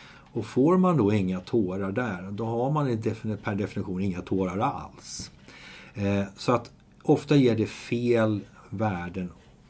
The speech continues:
åt för, det för myckna hållet, så att säga. Eh, och då finns det många som väljer att lägga lite bedövning istället för att det inte ska reta så mycket. Men misstaget man begår då, det är att man helt enkelt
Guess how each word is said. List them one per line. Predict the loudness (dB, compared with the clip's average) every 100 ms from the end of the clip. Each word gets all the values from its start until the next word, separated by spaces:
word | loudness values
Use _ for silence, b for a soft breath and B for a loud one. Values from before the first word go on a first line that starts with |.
| -6
åt | -6 -6 -12
för, | -14 -12 -6
det | -8
för | -8 -16 -10 -6
myckna | -4 -4 -6 -6 -4
hållet, | 0 0 0 -6 -10
så | -14 -12
att |
säga. | -12 -14 -14 -16 B B B B B
Eh, | -8 -8 -4
och | 0
då | 2
finns | 4 2
det | 4 2 2 0
många | 2 4 2
som | 0 0
väljer | 0 0 0 0 -2
att |
lägga | 0 0 0
lite | -2 -2 -4 -6 -6 -8
bedövning | -4 -2 0 2 2 0 0 0
istället | 0 -2 -2 -6
för | -8
att | -6
det |
inte | -6 -6
ska | -6
reta | -2 -2 -4 -8
så | -8 -6
mycket. | -8 -10 -14 -18 B B B B -8
Men | -2
misstaget | -2 -2 0 2 2 0
man | -2 -2
begår | -2 0 0
då, | 2 2 2
det | 2 0
är |
att | 0 -4
man | -6
helt | -4 -4 -4 -6
enkelt | -6 -6 -10